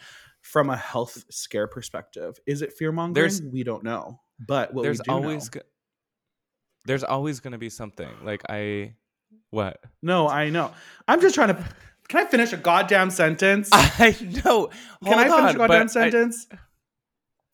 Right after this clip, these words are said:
Speaker 2: Yes, that wasn't that. I thought for a second maybe that I was trying to say something and that you couldn't hear me again. And I was like, "Oh God, here we go."
Speaker 1: Mm.
Speaker 2: Because, you know,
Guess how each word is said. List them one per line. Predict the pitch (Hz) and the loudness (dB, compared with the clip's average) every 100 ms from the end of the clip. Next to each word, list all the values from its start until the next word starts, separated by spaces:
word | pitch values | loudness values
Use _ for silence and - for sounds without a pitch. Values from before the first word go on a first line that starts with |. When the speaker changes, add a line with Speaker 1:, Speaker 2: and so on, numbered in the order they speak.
| _ _ _ _ _ _ | _ _ _ _ _ _
Speaker 2:
Yes, | 117 143 131 120 - - - - | -6 -2 -2 -4 -14 -16 -18 -8
that | 123 | -8
wasn't | - 131 139 123 | -6 -8 -10 -4
that. | 127 - | -4 -2
I | 110 | -6
thought | - - 117 - | -8 -8 -8 -6
for | 131 | -10
a | 123 | -10
second | 123 113 117 | -10 -12 -14
maybe | 104 104 107 | -12 -12 -12
that | 101 98 90 _ - | -8 -8 -8 _ -8
I | 104 | -8
was | 101 - | -8 -12
trying | 117 104 | -12 -12
to | |
say | 101 107 | -10 -12
something | 101 113 104 123 120 | -12 -14 -12 -12 -12
and | 101 | -14
that | 85 | -14
you | |
couldn't | 101 107 87 | -14 -16 -16
hear | 98 98 | -18 -16
me | 104 | -16
again. | 107 120 123 | -14 -14 -14
And | 107 | -16
I | |
was | 95 92 | -16 -16
like, | 92 | -12
"Oh | 113 113 | -10 -8
God, | 98 87 | -8 -10
here | 80 92 | -10 -12
we | 104 | -10
go." | 95 87 | -6 -6
Speaker 1:
Mm. | 160 | -6
Speaker 2:
Because, | 151 87 85 | -8 -12 -16
you | |
know, | 90 82 | -14 -14